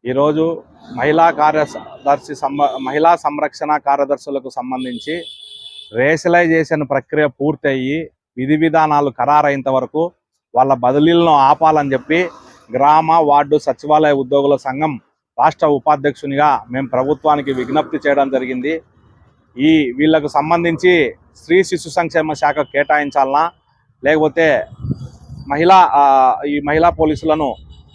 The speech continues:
పోలీస్ డిపార్ట్‌మెంట్లో కొనసాగించాలా అనేటువంటి సందిగ్ధత ఉంది.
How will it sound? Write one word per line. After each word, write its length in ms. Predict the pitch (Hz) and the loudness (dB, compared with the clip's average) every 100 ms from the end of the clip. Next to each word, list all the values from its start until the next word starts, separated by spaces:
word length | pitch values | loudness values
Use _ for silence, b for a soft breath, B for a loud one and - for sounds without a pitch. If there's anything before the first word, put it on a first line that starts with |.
| _ - | _ 0
పోలీస్ 240 | 180 196 | 2 4
డిపార్ట్‌మెంట్లో 580 | 160 160 170 151 165 156 | 2 0 0 0 -4 -2
కొనసాగించాలా 760 | 143 151 147 156 151 147 143 139 | -2 -4 0 0 0 -2 0 0
అనేటువంటి 600 | 135 135 135 135 123 127 | -2 -6 -6 -8 -8 -8
సందిగ్ధత 600 | - 147 175 156 180 156 | -8 -4 -4 0 0 0
ఉంది. 420 | 135 135 156 175 | -2 -2 -4 -4